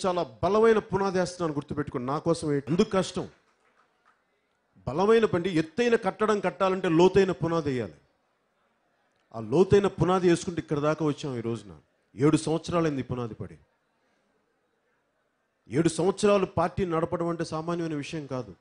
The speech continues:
పార్టీ నడపడానికి అందరూ అనుకోవచ్చు, బిల్డింగ్లు వేల కోట్లు కాదు. డబ్బున్న వాళ్ళందరూ ఇటు, ఇలాంటి హాల్ హైర్ చేసుకోలేరా? చాలామంది స్పీకర్ల చేత రాయించుకొని రా-, రాగా మాట్లాడగలరు కదా.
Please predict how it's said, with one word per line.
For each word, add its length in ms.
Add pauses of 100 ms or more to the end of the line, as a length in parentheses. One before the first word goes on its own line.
పార్టీ 260
నడపడానికి 520
అందరూ 220
అనుకోవచ్చు, 480 (520)
బిల్డింగ్లు 500
వేల 300
కోట్లు 320
కాదు. 320 (840)
డబ్బున్న 340
వాళ్ళందరూ 340
ఇటు, 180
ఇలాంటి 260
హాల్ 220
హైర్ 280
చేసుకోలేరా? 560 (1500)
చాలామంది 380
స్పీకర్ల 540
చేత 120
రాయించుకొని 800
రా-, 120 (260)
రాగా 420 (300)
మాట్లాడగలరు 580
కదా. 260